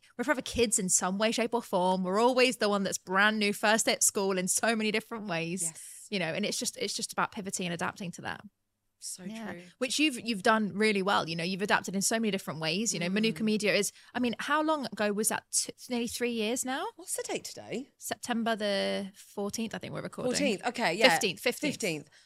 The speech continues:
Speaker 2: So it will be my three-year anniversary, uh, September twenty-second.
Speaker 1: Wow.
Speaker 2: Yes.
Speaker 1: No
Speaker 2: Yeah.
Speaker 1: way. That's
Speaker 2: Yes.
Speaker 1: amazing.
Speaker 2: That's the day I announced on LinkedIn,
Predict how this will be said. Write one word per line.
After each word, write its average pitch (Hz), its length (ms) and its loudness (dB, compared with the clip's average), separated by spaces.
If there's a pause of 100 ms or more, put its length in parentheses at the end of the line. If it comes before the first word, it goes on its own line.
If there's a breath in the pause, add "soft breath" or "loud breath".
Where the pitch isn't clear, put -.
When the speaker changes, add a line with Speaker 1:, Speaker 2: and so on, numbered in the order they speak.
(140 soft breath)
Speaker 2:
So 247 640 4 (360)
it 226 140 0
will 220 80 0
be 254 180 -2
my 240 160 -2
three-year 220 500 -6
anniversary, 180 880 -2 (140)
uh, 160 200 -2
September 170 720 -4 (360)
twenty-second. 143 720 -8 (240)
Speaker 1:
Wow. 311 140 4 (300)
Speaker 2:
Yes. 466 640 6 (160)
Speaker 1:
No 349 120 -2
Speaker 2:
Yeah. 427 300 2
Speaker 1:
way. 415 160 0
That's - 260 0
Speaker 2:
Yes. 381 60 -2
Speaker 1:
amazing. 202 420 0
Speaker 2:
That's 214 280 0
the 226 340 -2 (180)
day 190 280 0
I 180 200 -4
announced 175 560 -4
on 180 220 -6
LinkedIn, 160 640 -4